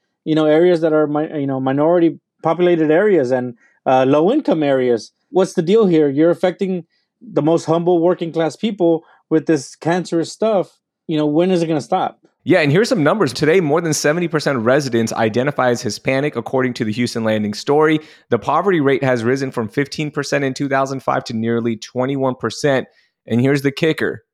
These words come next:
Speaker 2: Almost a quarter of the population doesn't have health insurance.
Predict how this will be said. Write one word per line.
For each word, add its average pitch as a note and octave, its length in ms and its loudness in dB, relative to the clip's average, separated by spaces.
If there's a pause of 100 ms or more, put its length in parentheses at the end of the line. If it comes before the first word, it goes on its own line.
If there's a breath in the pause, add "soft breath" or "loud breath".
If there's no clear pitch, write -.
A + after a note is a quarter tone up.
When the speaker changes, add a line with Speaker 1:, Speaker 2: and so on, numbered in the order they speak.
(140)
Speaker 2:
Almost A#2+ 280 0
a A#2 60 0
quarter D3 380 0
of C#3+ 100 0
the C#3 80 0
population A#2 760 -2
doesn't A2 320 -2
have G#2+ 160 -2
health G#2+ 240 -2
insurance. F#2 500 -12